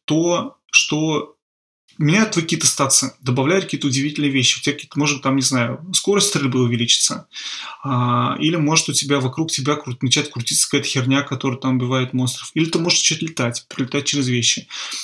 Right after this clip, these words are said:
Или у тебя появляется какое-то количество, э, там, бомб, я не знаю, дополнительно. Ну, в общем,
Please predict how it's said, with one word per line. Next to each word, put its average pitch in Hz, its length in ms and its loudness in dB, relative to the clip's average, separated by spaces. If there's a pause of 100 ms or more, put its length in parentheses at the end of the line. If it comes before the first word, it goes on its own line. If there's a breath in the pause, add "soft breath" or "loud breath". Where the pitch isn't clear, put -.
(200 loud breath)
Или 139 100 2
у 160 40 0
тебя 160 160 0
появляется 151 520 2
какое-то 147 260 -4
количество, 139 1300 -2
э, 156 80 -12 (160)
там, 123 400 -2
бомб, 131 320 2
я 120 60 4
не 117 60 4
знаю, 113 180 0
дополнительно. 123 500 0
Ну, 202 80 0
в 208 60 4
общем, 214 280 4